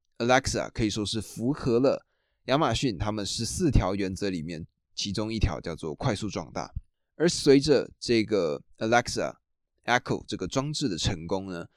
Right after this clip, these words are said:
他们也开始调整了组织内容。原先呢，他们是一条龙，先从工程下来，再到产品管理，最后到行销，这样子的一个一条龙的过程。到后来呢，他们把它改得更扁平，叫做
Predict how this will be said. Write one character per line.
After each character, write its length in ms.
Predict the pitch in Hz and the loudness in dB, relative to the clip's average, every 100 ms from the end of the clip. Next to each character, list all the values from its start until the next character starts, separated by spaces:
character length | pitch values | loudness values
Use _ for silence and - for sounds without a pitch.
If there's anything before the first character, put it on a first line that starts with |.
| _ | _
他 100 | - | -6
们 140 | 113 107 | -4 -2
也 80 | 92 | 2
开 160 | 107 | 2
始 140 | 101 87 | 2 2
调 220 | - 104 | 2 2
整 180 | 107 95 | 0 -4
了 100 | 95 | -4
组 160 | 95 | -6
织 140 | 90 107 | -6 -4
内 180 | 120 | -4
容。 180 | 92 57 _ _ _ | -4 -8 _ _ _
原 120 | 143 | 0
先 140 | 151 208 | 2 4
呢， 100 | 185 | 4
他 140 | 180 | 2
们 100 | 160 | 0
是 60 | 151 | 0
一 100 | 156 | 2
条 240 | 123 92 | 2 2
龙， 220 | 80 80 - _ _ | 0 -6 -16 _ _
先 200 | - 143 | -4 -2
从 220 | 135 117 | 0 0
工 180 | 117 180 | 2 0
程 180 | 160 110 | 2 2
下 200 | 117 113 | 4 4
来， 180 | 67 57 | 2 -6
再 240 | - 101 92 | -2 0 2
到 140 | 95 | 0
产 180 | 95 107 | -2 -4
品 160 | 107 98 | -4 -2
管 180 | 95 | -2
理， 160 | 98 87 | -2 -6
最 160 | - 98 | -4 -4
后 80 | |
到 160 | 92 92 | 0 0
行 240 | 87 82 | 0 -2
销， 240 | 90 113 104 | 0 2 2
这 120 | 123 | -2
样 100 | 110 | -6
子 100 | 98 | -4
的 120 | 95 | -4
一 80 | 87 | -4
个 240 | 98 87 - | -4 -6 -6
一 100 | 175 | 0
条 180 | - 98 | 2 2
龙 160 | 95 85 | 0 -6
的 80 | |
过 200 | 90 95 | -8 -8
程。 180 | 76 - - _ _ _ _ | -8 -12 -14 _ _ _ _
到 100 | 175 | 0
后 180 | 175 214 | 6 10
来 140 | 135 104 | 10 8
呢， 200 | 104 104 _ _ _ _ _ _ _ _ _ | -4 -8 _ _ _ _ _ _ _ _ _
他 80 | - | -4
们 200 | 120 113 | -2 -2
把 160 | 87 87 | -2 -4
它 80 | |
改 180 | 95 95 | 0 0
得 100 | 82 | 0
更 240 | 82 147 107 | 0 0 0
扁 200 | 92 71 | -4 0
平， 260 | - - - _ _ | 0 -2 -16 _ _
叫 140 | 92 | -8
做 360 | 85 90 73 | -4 -2 -4